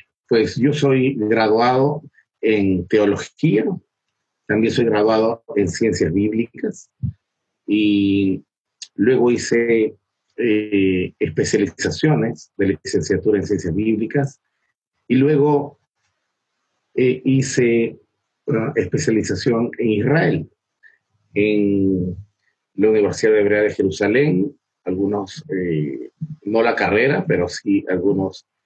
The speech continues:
eh, se-, eh, diplomados en arqueología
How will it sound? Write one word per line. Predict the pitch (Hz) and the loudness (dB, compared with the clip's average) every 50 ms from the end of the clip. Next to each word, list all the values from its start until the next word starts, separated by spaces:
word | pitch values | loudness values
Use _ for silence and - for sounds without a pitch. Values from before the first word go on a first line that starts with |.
| _ _ _ _ _ - | _ _ _ _ _ -8
eh, | 82 80 80 80 78 76 73 71 - - - _ _ _ _ | -6 -4 -4 -2 -4 -4 -6 -8 -12 -14 -18 _ _ _ _
se-, | _ - - - 107 98 - | _ -8 -4 -2 -2 0 0
eh, | - 92 92 90 87 85 82 82 82 82 80 | 0 0 0 0 0 -2 -2 -2 -2 -4 -6
diplomados | 80 85 95 107 107 104 104 92 98 98 101 101 92 98 | -4 -4 -4 -2 0 0 0 2 2 2 0 0 0 0
en | 101 90 87 85 80 78 78 - | 0 0 0 0 -2 -4 -4 -4
arqueología | - 95 95 - 98 85 85 87 - - - 131 135 - 180 | -4 -6 -4 -2 -2 -2 -2 -4 -4 -4 0 0 0 0 0